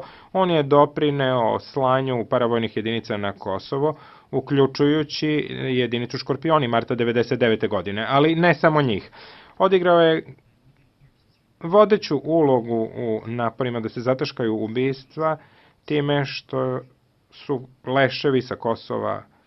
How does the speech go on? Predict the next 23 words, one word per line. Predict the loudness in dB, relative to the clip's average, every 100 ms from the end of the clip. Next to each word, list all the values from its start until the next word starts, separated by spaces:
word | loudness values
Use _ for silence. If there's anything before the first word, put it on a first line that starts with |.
| _ _
prebačeni | 0 2 2 2 -2 -4 -4
na | -6
druga | -4 -2 -2
mesta | -4 -4 -2
i | -2
sakriveni | -2 -8 -6 -4 -2 -2 -4 -6
u |
grobnicama | -4 -4 -4 -6 -8 -8 -8 -6 -6
i | -6 -4
objektima | -4 -6 -8 -10 -10 -10
u | -10 -10
Srbiji | -10 -4 -4 -4
koji | -8
su | -8
bili | -8 -8
pod | -8
njegovom | -8 -10 -10
kontrolom | -12 -10 -4 -2 -4 -8 -8
i | -6 -6
nije | -6 -4 -4 -4
preduzeo | -2 -2 0 -2
nikakve | -2 -6 -6 -6 -6 -8
mere | -8 -4 -4